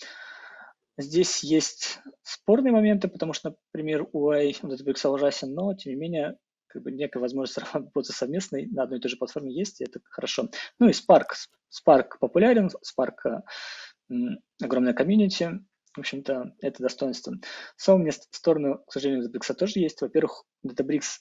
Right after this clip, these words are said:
активно развивается, и это хорошо, но проблема в том, что у Databricks большое количество прям жизненно важных для нас фичей находится в паблик превью, и мы до сих пор не получили доступа к ним. В частности,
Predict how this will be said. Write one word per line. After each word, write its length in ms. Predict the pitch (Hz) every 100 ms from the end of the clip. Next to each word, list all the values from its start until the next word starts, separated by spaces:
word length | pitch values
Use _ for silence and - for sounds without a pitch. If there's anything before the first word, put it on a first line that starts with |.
| -
активно 320 | - 175 147
развивается, 580 | 127 143 151 127 - 131
и 80 |
это 160 | 131 135
хорошо, 460 | - 147 - 247 247
но 240 | 160 151
проблема 340 | 143 135 156
в 40 | 147
том, 80 | 143
что 160 | 143
у 40 | 135
Databricks 480 | 135 139 - 156
большое 300 | 127 139 151
количество 400 | 143 139 - - - - - _ -
прям 240 | 131 127
жизненно 280 | 143 151 135
важных 280 | 139 131 123
для 120 | 127
нас 100 | 131
фичей 300 | 143 - 139
находится 360 | 131 147 135
в 60 | -
паблик 260 | 123 120 -
превью, 420 | 131 160 214 226 _ - - _ -
и 200 | 139 143
мы 260 | 147 170
до 120 | 135
сих 180 | 139 143
пор 140 | 165 147
не 160 | 139
получили 360 | 135 127 - 131
доступа 400 | 117 127 - 120
к 100 | -
ним. 200 | 120 - - - - -
В 40 |
частности, 720 | - 165 175 - - 143 139